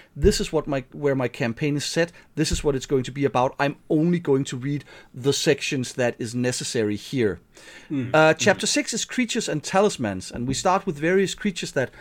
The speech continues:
Speaker 1: in our world would be considered mythological, uh, but here, of course, they exist. Uh, I always love a bestiary or bestiary, but I think this one was a bit underwhelming. The Sin Dragons were cool,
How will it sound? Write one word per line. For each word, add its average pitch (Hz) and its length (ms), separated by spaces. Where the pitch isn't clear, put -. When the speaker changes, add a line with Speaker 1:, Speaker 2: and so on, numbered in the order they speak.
Speaker 1:
in - 100
our 202 220
world 170 320
would 131 160
be 123 140
considered 120 480
mythological, 160 680
uh, 143 480
but 143 220
here, 190 260
of 175 120
course, 127 260
they 151 160
exist. - 500
Uh, 135 240
I 165 120
always 185 440
love 147 480
a 147 80
bestiary 101 560
or 90 60
bestiary, 98 520
but 117 160
I 160 100
think 208 280
this 214 220
one 202 100
was 165 160
a 175 60
bit 277 260
underwhelming. 156 600
The 170 100
Sin 294 420
Dragons 101 600
were 123 140
cool, 117 400